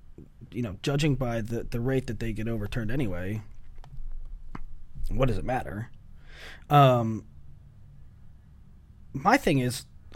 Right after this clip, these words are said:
I, who c-, <sighs> it's very insensitive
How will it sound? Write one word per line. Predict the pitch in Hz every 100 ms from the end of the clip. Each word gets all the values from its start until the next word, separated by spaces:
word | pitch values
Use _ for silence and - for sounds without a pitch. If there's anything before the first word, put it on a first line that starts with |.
| -
I, | 160
who | - 254
c-, | - - - - - - - -
<sighs> | - - - - - -
it's | - -
very | 143 123
insensitive | 107 - 123 143 - 175 254 -